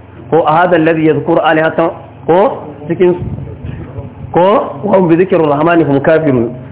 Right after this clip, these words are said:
Allah ya kira shi da aibu. Sannan wasu malamai suka ce sallar la'asar ma takan zo bi ma'anan zikiri a cikin Qur'ani, da ya zo isar Annabi Sulaiman cewa, "Inni ahabbtu hubbal khayri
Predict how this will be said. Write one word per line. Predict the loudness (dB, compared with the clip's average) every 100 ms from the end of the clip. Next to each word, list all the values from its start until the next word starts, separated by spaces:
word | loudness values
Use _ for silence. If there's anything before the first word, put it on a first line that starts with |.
| 0
Allah | 2 4 2
ya |
kira | 2 2 2
shi | 0
da | -2 0
aibu. | 0 0 -2 -8 -18 -20 -6
Sannan | 0 2 4
wasu | 2 2
malamai | 2 2 0 0
suka | -2 0
ce | 0 2
sallar | 2 2
la'asar | 2 2 0 0
ma | 0 0
takan | 0 -2 0
zo | 2
bi | 2
ma'anan | 0 0 -2 -2
zikiri | -2 0 0
a | 0 0
cikin | 0
Qur'ani, | 0 2 2 2 -2 -6 -18 -20 -14 -2
da | 0
ya | 4
zo | 4 2
isar | 0 0 0 2
Annabi | 2 2 0
Sulaiman | 0 2 2 0 2
cewa, | 2 4 2 -6 -16 -4
"Inni | 2 2 2
ahabbtu | 0 0 0 -2
hubbal | -2 -2 0 0
khayri | 2 0